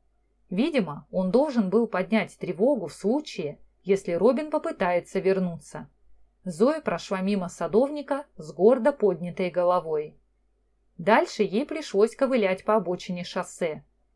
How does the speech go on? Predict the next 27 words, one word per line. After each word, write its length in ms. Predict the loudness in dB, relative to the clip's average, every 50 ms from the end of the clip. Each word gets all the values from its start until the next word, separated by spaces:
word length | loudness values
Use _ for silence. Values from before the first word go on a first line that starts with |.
| _ _
Путь 280 | -2 -2 -2 -2 -2 -4
до 80 | -4
приюта 520 | -4 -2 -2 -2 -2 -2 -2 -2 -2 -4 -2
не 140 | 0 0 0
близкий. 680 | 2 2 0 0 0 -2 -8 -12 -12 -12 -12 -14 _ _ _ _ _ _ _ _ _ _
Легкий 360 | 0 2 2 2 0 -2 -2 0
ветерок 460 | 0 0 2 2 2 2 0 -2 -4
принес 420 | -4 -2 0 0 0 0 -2 -4
знакомый 640 | -8 -12 -8 -6 -6 -6 -4 -2 -2 0 2 2 0
запах 400 | 2 0 0 0 0 -2 -2 -2
навоза, 580 | -2 -2 0 0 2 2 2 0 -2 -8 -14 -14 _ _ _ _ -10
и 140 | -6 -6 -6
Зоя 400 | -6 -2 2 4 4 4 2 0
ненадолго 600 | -4 -6 -4 -2 0 0 2 2 2 2 0 -2
приободрилась. 920 | 0 0 0 0 2 2 0 0 0 0 -2 -2 -2 -4 -6 -8 -12 -18 _ _ _ _ _ -20 -20 _ _ _ _ _ _
Когда 340 | 0 0 2 4 4 4 4
она 160 | 2 0 0
вернется, 720 | -2 -4 -2 0 2 0 0 0 -2 -8 -10 -10 -10 -10 -12 _ _
все 200 | _ -2 0 0
будет 360 | 0 2 2 0 2 0 0 -2
как 220 | -2 -4 -4 -2
прежде. 560 | 0 2 2 2 0 -2 -8 -14 -14 -16 -16 _ _ _ _ _ _ _
Она 200 | 2 4 4 2
снова 380 | 2 -2 -4 -2 0 0 0 -2
станет 580 | -4 -2 0 0 2 2 2 0 -2 -2 -8 -20
самой 360 | -10 -6 -4 -2 0 0 -2
собой. 600 | 0 0 -2 -2 0 0 0 0 0 0 -4 -12